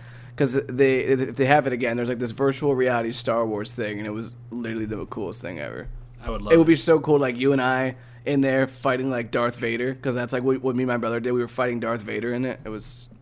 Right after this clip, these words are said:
Speaker 2: You
Speaker 1: legit, like, one of the coolest things I've ever seen.
Speaker 2: Did you get to fight him at the same time?
Speaker 1: Yes. He was literally, like,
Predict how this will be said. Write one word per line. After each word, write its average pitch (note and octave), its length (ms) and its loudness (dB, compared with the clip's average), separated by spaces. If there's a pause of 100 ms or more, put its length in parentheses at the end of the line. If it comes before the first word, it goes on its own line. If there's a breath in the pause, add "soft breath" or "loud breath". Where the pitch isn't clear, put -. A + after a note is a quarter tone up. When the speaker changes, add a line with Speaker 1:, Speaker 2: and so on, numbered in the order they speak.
(220 loud breath)
Speaker 2:
You - 80 -20 (220 loud breath)
Speaker 1:
legit, B2+ 400 0
like, A2 160 -4
one A#2 160 -6
of G#2+ 40 -6
the G#2+ 60 -8
coolest G#2 240 -6
things F#2+ 200 -10
I've G#2+ 100 -10
ever E2 100 -6
seen. B1 380 -12
Speaker 2:
Did C#3+ 140 -4
you D3 60 0
get D3 100 -4
to C#3+ 60 -6
fight C3+ 200 -4
him C3 80 -2
at B2+ 100 -6
the A#2 60 -14
same B2 240 -6
time? C#3 320 -8 (880 soft breath)
Speaker 1:
Yes. - 380 -8 (580)
He D#3+ 80 4
was E3+ 120 4
literally, E3+ 340 4
like, C#3+ 320 2